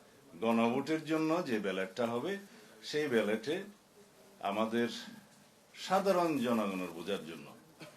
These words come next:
নির্বাচন কমিশন প্রচারণা দিতে পারে, এই যে লাল চিহ্নের মধ্যে টিক দিলে না, গ্রিন চিহ্নের মধ্যে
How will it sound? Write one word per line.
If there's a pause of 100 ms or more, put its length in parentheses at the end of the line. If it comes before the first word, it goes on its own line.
(300)
নির্বাচন
কমিশন
প্রচারণা
দিতে
পারে, (440)
এই
যে (300)
লাল
চিহ্নের
মধ্যে
টিক
দিলে
না, (500)
গ্রিন
চিহ্নের
মধ্যে